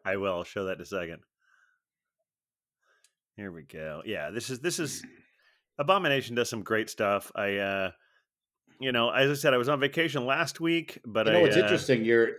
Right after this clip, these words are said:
Speaker 2: they're right in the middle of your can. There's something there that's
Speaker 1: It's being
Speaker 2: bleeding
Speaker 1: di-,
Speaker 2: through the green
Speaker 1: disappeared
Speaker 2: screen.
Speaker 1: from the green
Speaker 2: Yeah.
Speaker 1: screen. Yeah. All right. So what it is,
Speaker 2: It's like a little
Speaker 1: like,
Speaker 2: crystal ball or goldfish bowl.
Speaker 1: so you got, like, a, a monster here,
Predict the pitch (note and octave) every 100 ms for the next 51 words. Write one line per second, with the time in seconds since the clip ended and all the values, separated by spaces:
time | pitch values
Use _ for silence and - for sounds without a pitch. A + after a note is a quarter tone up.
0 | - A#2 A#2 A2+ C3 G3 D3+ B2+ D#3 C3+
1 | A2+ G2+ G2 F2 - _ _ _ _ _
2 | _ _ _ _ _ _ _ - E3+ D#3+
3 | A#2 G#2 G2 - C#3+ D3+ B2 A2 G#2 -
4 | _ _ _ F#2+ C3 A#2+ G#2 F#2 F2 -
5 | - _ _ _ _ _ _ _ _ -
6 | G#2 - G2 C3 C3 B2+ A#2 G#2 C#3+ B2
7 | B2 C#3 C#3+ C3 C3+ B2 A#2+ A2+ B2+ C3+
8 | C3+ G2 B2 A#2 F#2 - _ _ _ _
9 | C3 B2+ A#2 - B2+ D3+ F3+ E3 D#3 A#2
10 | D3+ C3+ A#2 D#3 C#3+ C3+ B2 C#3+ E3+ A2+
11 | G#2 A2+ B2+ - D3+ - C#3+ D#3+ D3+ C#3+
12 | C#3+ F#3 F3+ F3 E3+ D3 C3 G#2+ A2+ A2+
13 | C#3 E3 - F3+ E3+ F3+ F#3+ F#3